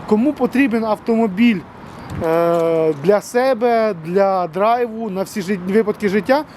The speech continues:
десь, може, не потрібен таких великих розмірів, як Г Л Е, хоча, насправді, Г Л Ц зараз став таким великим,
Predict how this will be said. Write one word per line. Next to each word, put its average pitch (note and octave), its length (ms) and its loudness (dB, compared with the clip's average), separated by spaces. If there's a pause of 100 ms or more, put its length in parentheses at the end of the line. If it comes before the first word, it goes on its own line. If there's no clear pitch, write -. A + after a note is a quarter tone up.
(280)
десь, A#3+ 240 2
може, A3 260 0
не A3 120 0
потрібен A3 500 0
таких G3+ 400 -4
великих G3+ 400 2
розмірів, G3 460 0
як F#3+ 260 0
Г G3 80 2
Л G3 140 0
Е, D#4 200 -2
хоча, E4+ 360 -2 (440)
насправді, G#3 600 0 (380)
Г G#3 60 4
Л G3+ 120 2
Ц G#3+ 140 2
зараз G3 220 0
став G3 200 -2
таким G3 260 -4
великим, G3 400 -2